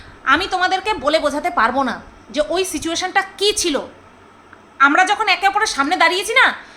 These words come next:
আমরা ভুলেই গেছি যে আমি ওকে নিয়ে কত কী বলেছি, ওরা আমাকে নিয়ে কত কী বলেছে, যেই সমস্ত নোংরা ভিডিওগুলো ওরা কমিউনিটিতে দিয়েছিল, আমাদের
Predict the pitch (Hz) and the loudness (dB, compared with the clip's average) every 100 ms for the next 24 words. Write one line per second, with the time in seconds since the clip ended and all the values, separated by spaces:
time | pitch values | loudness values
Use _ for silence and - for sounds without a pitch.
0 | - 311 392 466 285 302 320 453 466 480 | 2 4 6 4 4 2 4 2 2 0
1 | 415 359 349 370 359 370 392 403 294 392 | 0 2 2 2 -4 -4 -8 -2 0 0
2 | 392 392 392 392 403 415 427 - - - | -4 -2 0 0 0 -2 -2 -14 -20 -20
3 | - 285 359 370 370 381 392 403 381 339 | -4 4 6 6 4 0 -2 -4 0 0
4 | 403 392 381 381 381 392 403 403 - - | 0 -2 -2 -2 0 0 0 -2 -14 -20
5 | - - 196 311 339 370 381 403 339 359 | -20 -20 -4 -2 -2 -4 -2 -2 0 4
6 | 381 277 285 381 339 381 294 285 - 285 | 2 2 -2 -2 0 4 6 6 4 4
7 | 349 349 302 349 403 403 403 392 320 370 | 4 6 2 2 -4 -6 -6 -4 -2 -2
8 | - 359 381 381 - - - 277 311 370 | -2 4 4 4 -6 -8 0 2 2 -2